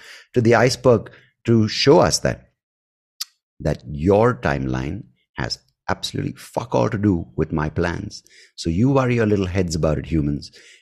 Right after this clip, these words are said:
because you can have your conferences, you can have your oil rigs, you can have your fossil fuels, you can have your E Vs,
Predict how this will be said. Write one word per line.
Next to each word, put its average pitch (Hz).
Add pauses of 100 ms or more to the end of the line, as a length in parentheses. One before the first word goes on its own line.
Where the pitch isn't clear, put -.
(100)
because 73
you 90
can 107
have 113
your 127
conferences, 101
you 80
can 85
have 87
your 90
oil 82
rigs, 80
you 76
can 85
have 87
your 90
fossil -
fuels, 76
you 69
can 82
have 78
your 76
E 90
Vs, 76